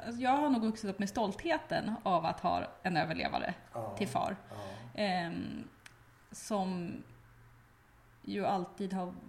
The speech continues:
Speaker 1: varit väldigt mån om att jag ska veta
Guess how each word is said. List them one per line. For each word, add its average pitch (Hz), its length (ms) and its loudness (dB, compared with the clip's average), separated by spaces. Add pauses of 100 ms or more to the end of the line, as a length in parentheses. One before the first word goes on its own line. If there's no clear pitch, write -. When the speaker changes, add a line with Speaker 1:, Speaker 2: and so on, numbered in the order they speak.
(180)
Speaker 1:
varit 185 320 -2
väldigt 175 180 -2
mån 202 400 0
om 165 460 -4
att - 320 -12 (500)
jag 180 120 -4
ska 196 160 -4
veta 208 540 0